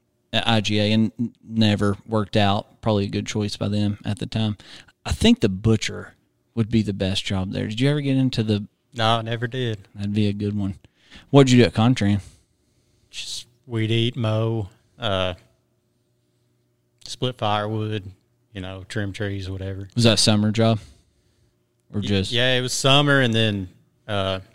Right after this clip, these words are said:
Speaker 2: you know, I was a senior, so after school I'd go up there and work for a few hours.
Speaker 1: Awesome.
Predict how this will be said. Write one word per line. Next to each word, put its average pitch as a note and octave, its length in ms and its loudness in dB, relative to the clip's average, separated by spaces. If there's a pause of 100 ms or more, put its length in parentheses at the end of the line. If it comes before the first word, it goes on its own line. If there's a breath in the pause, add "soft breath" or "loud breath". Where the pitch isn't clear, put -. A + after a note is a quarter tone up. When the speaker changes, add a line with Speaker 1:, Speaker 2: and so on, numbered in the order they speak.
(1000)
Speaker 2:
you A#2 100 -6
know, G2+ 120 0
I - 20 0
was G2 100 -4
a F#2+ 40 -6
senior, A2 440 -2
so G#2 200 -4
after G#2 220 -6
school G#2+ 280 -8
I'd G#2 160 -6
go G#2+ 120 -6
up G#2 80 -14
there A2 120 -4
and G#2 80 -6
work G#2+ 160 -6
for A#2 120 -8
a G2+ 40 -6
few A2 240 -4
hours. A2 340 -8 (300)
Speaker 1:
Awesome. G#2+ 340 -8